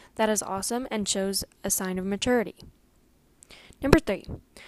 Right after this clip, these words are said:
being able to joke around without getting super defensive. This does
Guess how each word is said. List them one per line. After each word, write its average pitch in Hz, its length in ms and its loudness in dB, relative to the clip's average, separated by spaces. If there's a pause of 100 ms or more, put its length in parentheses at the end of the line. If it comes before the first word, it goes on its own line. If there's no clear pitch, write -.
(160)
being 370 200 6
able 381 200 6
to 359 80 2
joke 254 260 4
around 226 240 2
without 214 280 0
getting 208 260 -2
super 202 300 2
defensive. 269 560 -2 (180)
This 262 220 6
does 320 280 2